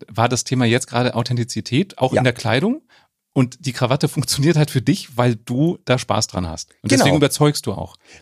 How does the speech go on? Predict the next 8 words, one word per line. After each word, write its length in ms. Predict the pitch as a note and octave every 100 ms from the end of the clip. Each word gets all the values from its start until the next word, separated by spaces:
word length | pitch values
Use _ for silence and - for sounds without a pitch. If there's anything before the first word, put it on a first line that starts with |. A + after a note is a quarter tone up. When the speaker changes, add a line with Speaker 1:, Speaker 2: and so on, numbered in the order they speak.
| _ -
Speaker 2:
Das 180 | D#3+
ist, 200 | G3+ - - G2+ - _
ich, 300 | E3 - - _
ich 260 | D3+ - -
nehm, 580 | - D#3+ C#3+ C#3+ D#3 F#3
ich 180 | - -
habe 200 | G#3 G#3+
gelernt, 640 | D3 A#2 A#2 D3 G#3+ A3+